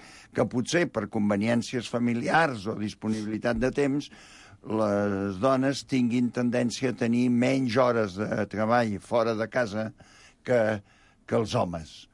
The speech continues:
Normalment els homes, doncs, poden tenir un horari de treball de quaranta hores a la setmana, molt sovint les dones prefereixen tenir-ne de trenta-quatre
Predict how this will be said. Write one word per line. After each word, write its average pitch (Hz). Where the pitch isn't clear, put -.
Normalment 90
els 98
homes, 104
doncs, 85
poden 90
tenir 95
un 98
horari 101
de 104
treball 107
de 98
quaranta 92
hores 87
a 95
la -
setmana, 113
molt 107
sovint 104
les 101
dones 104
prefereixen 92
tenir-ne 98
de 98
trenta-quatre 98